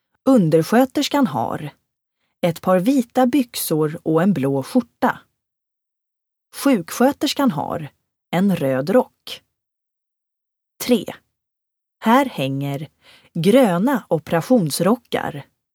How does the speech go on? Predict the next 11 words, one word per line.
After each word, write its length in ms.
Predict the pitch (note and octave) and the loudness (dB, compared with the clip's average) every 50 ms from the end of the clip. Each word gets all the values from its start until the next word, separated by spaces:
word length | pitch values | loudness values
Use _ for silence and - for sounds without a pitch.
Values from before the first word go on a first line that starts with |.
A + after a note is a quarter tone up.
| _ _ _ _ _ _ _ _ _ _ _ _ _ _ | _ _ _ _ _ _ _ _ _ _ _ _ _ _
En 220 | - E3 D#3+ D#3+ D3+ | -4 -2 0 0 0
vit 460 | C#3+ F#3+ A3 C4 C#4 - _ - - - | 2 2 2 2 2 0 _ -10 -4 0
läkarrock. 1040 | G3+ G#3+ A#3+ E3+ C3 - - - C#3 C#3 C#3+ G3+ - - _ _ _ - - - - _ _ _ _ _ _ _ _ _ _ _ _ _ _ _ _ _ _ _ _ _ _ _ _ _ - - - | 2 2 4 2 0 -4 -6 -6 -6 -2 -2 -2 -2 -2 _ _ _ -20 -20 -20 -20 _ _ _ _ _ _ _ _ _ _ _ _ _ _ _ _ _ _ _ _ _ _ _ _ _ -8 -2 0
Fyra. 420 | C#4+ G#3 D3 C#3+ D#3 G#3+ - - - _ _ _ _ _ _ _ _ _ _ _ _ _ _ _ _ _ - E3+ | 2 2 2 0 0 -2 -2 -2 -6 _ _ _ _ _ _ _ _ _ _ _ _ _ _ _ _ _ -4 0
De 220 | E3 G#3+ C4+ D4 | 2 4 4 2
har 500 | A#3+ - D#3+ C#3+ C#3+ C#3 C#3 C#3+ C#3+ C#3+ - _ _ _ _ _ - | 2 -2 -4 -4 -2 0 -2 -2 -4 -6 -10 _ _ _ _ _ -6
gröna 600 | E3 D3 G3 A3 C4 B3+ G#3 F#3 F#3+ A#3 C#4+ C#4 - | -2 2 4 4 6 4 4 2 0 0 0 -2 -2
mössor, 640 | - F3+ D#3 - - - - A#3 D#3 - - - - - _ _ _ _ _ _ _ _ _ _ _ _ _ E3+ | -2 -2 -2 -4 -6 -2 0 0 0 0 -4 -8 -14 -20 _ _ _ _ _ _ _ _ _ _ _ _ _ -6
gröna 600 | D3+ E3+ G#3+ B3+ B3 F#3 D3+ D3+ F3+ A#3+ C4+ B3+ - | -2 2 4 4 4 4 2 0 0 0 0 -2 -4
skjortor, 720 | - - - B3 - - _ _ - A3+ - A3+ - - - _ _ _ _ _ _ _ _ _ _ _ _ _ _ _ _ | -6 -2 -2 -2 -2 -2 _ _ 0 0 0 0 -4 -10 -16 _ _ _ _ _ _ _ _ _ _ _ _ _ _ _ _
gröna 520 | - F#3 A#3+ A3+ E3 C3+ C#3+ D3+ F3+ A3 | 0 2 4 4 2 0 0 -2 -2 -2